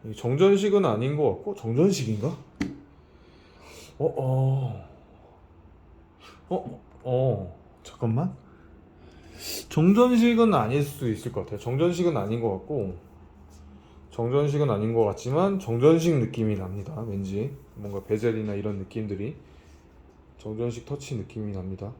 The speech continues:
뭐 정전식인지 아닌지는 이거는 정확하게는 모르겠습니다. 이렇게 저희는 이제 이걸 세로용으로 이렇게 놓고 쓸 건데 사이즈가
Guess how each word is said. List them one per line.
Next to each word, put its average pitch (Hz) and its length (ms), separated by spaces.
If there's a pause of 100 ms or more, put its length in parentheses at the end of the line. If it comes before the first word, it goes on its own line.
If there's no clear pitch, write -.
(160)
뭐 101 380 (160)
정전식인지 156 600
아닌지는 104 500
이거는 98 340 (640)
정확하게는 104 560
모르겠습니다. 95 560 (1400)
이렇게 113 240
저희는 110 560
이제 101 320 (100)
이걸 110 220
세로용으로 170 540
이렇게 98 180
놓고 101 240
쓸 151 180
건데 131 340 (640)
사이즈가 127 800